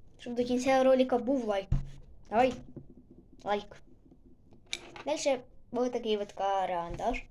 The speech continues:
Це, конечно, він трохи поломаний. Е, вот. Він, він, типа, вот, він був такого, типа, він скрей-, ст-, стигоканий, но він поламався, і за цього я їх двох тако наточила.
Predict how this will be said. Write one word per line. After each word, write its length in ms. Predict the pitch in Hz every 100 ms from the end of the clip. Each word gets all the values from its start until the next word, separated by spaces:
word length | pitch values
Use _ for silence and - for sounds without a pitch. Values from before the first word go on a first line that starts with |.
| -
Це, 160 | - 180
конечно, 460 | 180 180 190 185
він 120 | 208
трохи 260 | 214 220 254
поломаний. 640 | 247 508 640 659 571 523 494 - - - - - - -
Е, 140 | 247
вот. 320 | 226 214 190 - - - 233
Він, 220 | 240 - - -
він, 140 | 220
типа, 260 | - 226 202 -
вот, 260 | 208 175 -
він 100 | 208
був 160 | 202 208
такого, 460 | 214 214 220 262
типа, 400 | - 294 254 - -
він 140 | 208
скрей-, 640 | - - 254 233 226 285 254 - -
ст-, 400 | 214 - - - - - - - - - - - -
стигоканий, 720 | - 285 262 392 415 311 247
но 280 | 247 262 - - - - - - -
він 200 | 233 214
поламався, 460 | 208 214 311 -
і 40 | 214
за 80 |
цього 180 | 202 262
я 200 | 247 226
їх 140 | 220 220 - - -
двох 220 | 214 220 220
тако 200 | 220 202
наточила. 1040 | 196 196 208 202 - 311 359 370 349 330